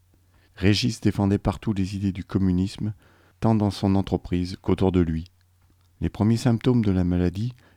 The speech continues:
étaient apparus en juillet deux mille neuf. Ces derniers mois furent terribles pour notre camarade, sa compagne et ses deux enfants. Régis nous rend très tristes de son absence. Toutes nos pensées vont à sa compagne,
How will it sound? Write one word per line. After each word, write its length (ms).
étaient 300
apparus 360
en 100
juillet 340
deux 100
mille 220
neuf. 400
Ces 180
derniers 300
mois 260
furent 240
terribles 480
pour 200
notre 260
camarade, 680
sa 220
compagne 480
et 60
ses 180
deux 200
enfants. 320
Régis 440
nous 100
rend 140
très 200
tristes 380
de 140
son 220
absence. 600
Toutes 200
nos 120
pensées 340
vont 220
à 80
sa 160
compagne, 500